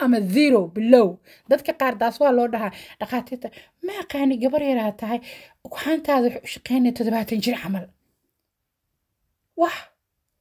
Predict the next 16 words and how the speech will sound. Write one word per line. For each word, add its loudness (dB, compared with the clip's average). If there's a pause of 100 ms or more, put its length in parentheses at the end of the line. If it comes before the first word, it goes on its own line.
(220)
How -2
many 2
decade-aa 0
dhaafay? 0 (840)
levelkaygii. 4 (540)
Soddon 2
sano 6
anaa 6
markaasaa 4
lagu 2
leeyahay 10
lixdan 0
jir 2
aa 0
u -8
shaqaynaya. -10